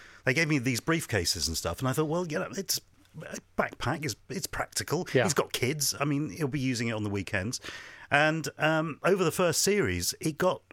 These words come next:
Speaker 1: way more attention than it deserved. I mean, people were just saying,
Speaker 2: <laughs> Why,
Speaker 1: "What's with
Speaker 2: why
Speaker 1: the
Speaker 2: did that happen, do you think?
Speaker 1: why the ba-," I don't know. They were,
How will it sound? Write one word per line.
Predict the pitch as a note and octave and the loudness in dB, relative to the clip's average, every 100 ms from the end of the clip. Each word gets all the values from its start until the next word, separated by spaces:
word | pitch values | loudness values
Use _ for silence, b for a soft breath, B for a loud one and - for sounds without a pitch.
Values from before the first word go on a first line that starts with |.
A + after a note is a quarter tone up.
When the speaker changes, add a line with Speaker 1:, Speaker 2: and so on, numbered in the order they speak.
| - | -10
Speaker 1:
way | D#3 D3 D3 G#3+ A3+ | -6 -2 2 4 4
more | E3 B2 | 4 4
attention | A2 D#3+ C#3+ G2 | 4 4 2 2
than | F#2+ | 0
it | F#2+ | 0
deserved. | G#2 G2 G#3 C#3+ G2+ | -2 0 2 0 0
I | |
mean, | G#2 A2+ | -2 0
people | C3+ A2+ | 0 2
were | A2+ | 0
just | B2 - | 2 2
saying, | A#2+ A2+ A2 | 4 4 6
Speaker 2:
<laughs> | |
Why, | |
Speaker 1:
"What's | F#3 F#3 G#3+ D4+ | 4 6 8 8
with | C4 | 8
Speaker 2:
why | D4+ | 6
Speaker 1:
the | D4+ | 6
Speaker 2:
did | C#4+ | 2
that | D4 | 4
happen, | B3 B3 G3+ | 4 4 2
do | |
you | E3+ | 2
think? | C#3 F3+ | 2 4
Speaker 1:
why | C4+ | 2
the | |
ba-," | G#3 - D#3+ - | 2 -4 -2 0
I | |
don't | C4+ D4 D4+ | 4 4 4
know. | D#4 | 2
They | C#4+ | 2
were, | C4+ | 0